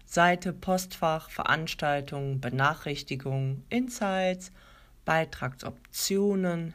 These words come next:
mehr, Seiten, Insights, Seiteninfos, Einstellungen. Und bei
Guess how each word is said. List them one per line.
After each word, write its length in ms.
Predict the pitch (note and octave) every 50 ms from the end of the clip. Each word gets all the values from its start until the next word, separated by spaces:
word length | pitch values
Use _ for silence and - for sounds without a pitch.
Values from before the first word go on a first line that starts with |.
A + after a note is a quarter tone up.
| - -
mehr, 680 | D#3 D3+ D#3 D#3+ E3+ F3 F3 F3 F3+ F3+ F#3 F#3 F#3 - - - - - - _ - - -
Seiten, 920 | D#3+ C3+ C3 D3 C#3 D3 E3 F3 - - F#3 F#3 F#3+ G3 G3 G#3 - - - - - - - - - - - - -
Insights, 840 | F3+ G3 G3 - - D#3 D3+ D#3 E3+ F#3 A3 A3 - - - - - - - - - - - - - - - - - - - - -
Seiteninfos, 1000 | - E3+ E3 F3 F3 F3 D#3+ - - F3+ G#3 A3 A3 - A#3 A#3 A#3+ B3 A#3+ - - - - - - - -
Einstellungen. 680 | C3+ C3+ C3+ C3 B2+ - - - - - A2+ A#2+ B2+ -
Und 140 | - C#3 C3
bei 160 | C#3+ B2+